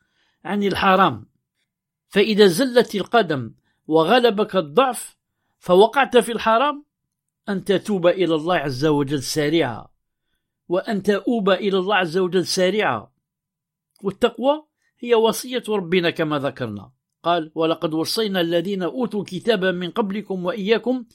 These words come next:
أن اتقوا الله". وقال أيضًا: "يا أيها الناس اتقوا ربكم"،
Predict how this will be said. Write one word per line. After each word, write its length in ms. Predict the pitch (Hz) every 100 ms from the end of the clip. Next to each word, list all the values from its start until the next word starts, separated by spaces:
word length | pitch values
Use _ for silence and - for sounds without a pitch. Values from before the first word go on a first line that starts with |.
| _ -
أن 120 | 185
اتقوا 360 | 185 185 151
الله". 240 | 135 113 98 _ _ _ -
وقال 320 | 160 175 208
أيضًا: 420 | 180 165 180 208 190 _ _ _
"يا 320 | 180 214 196 196
أيها 280 | 185 175
الناس 380 | 170 170 196 185
اتقوا 560 | 156 - 208 180 180 170
ربكم"، 600 | 180 156 156 135 117